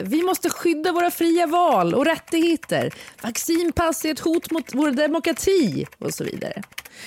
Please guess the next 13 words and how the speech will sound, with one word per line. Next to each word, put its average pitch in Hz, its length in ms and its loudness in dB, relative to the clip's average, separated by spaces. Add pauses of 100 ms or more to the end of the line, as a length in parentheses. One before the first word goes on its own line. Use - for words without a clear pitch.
(540)
En 403 220 0
som 359 140 2
dök 320 200 2
upp 466 240 -2
på - 80 0
den 208 80 4
här 185 80 4
demonstrationen 190 720 2
och 185 80 0
blev 247 240 2
liksom 240 220 0
lite 262 160 0
ansiktet 294 520 0